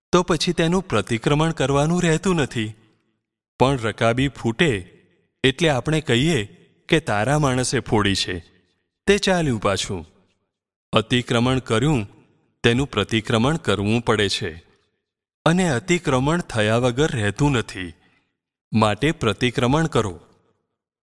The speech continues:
બીજું બધું ક્રમણ તો છે જ. સહેજા સહેજ વાત થઈ એ ક્રમણ છે, એનો વાંધો નથી.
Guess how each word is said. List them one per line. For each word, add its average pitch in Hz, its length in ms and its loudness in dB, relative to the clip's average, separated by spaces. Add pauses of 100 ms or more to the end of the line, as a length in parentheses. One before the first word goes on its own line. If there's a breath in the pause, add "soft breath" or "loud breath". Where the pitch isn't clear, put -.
(160)
બીજું 127 460 2
બધું 135 360 0
ક્રમણ 117 400 0
તો 151 200 0
છે 107 380 0
જ. - 160 -8 (880)
સહેજા 127 560 2
સહેજ 160 340 0
વાત 117 360 0
થઈ 127 320 0 (520)
એ 185 80 4
ક્રમણ 165 420 0
છે, 87 400 -8 (640)
એનો 120 280 0
વાંધો 107 360 0
નથી. 113 360 -2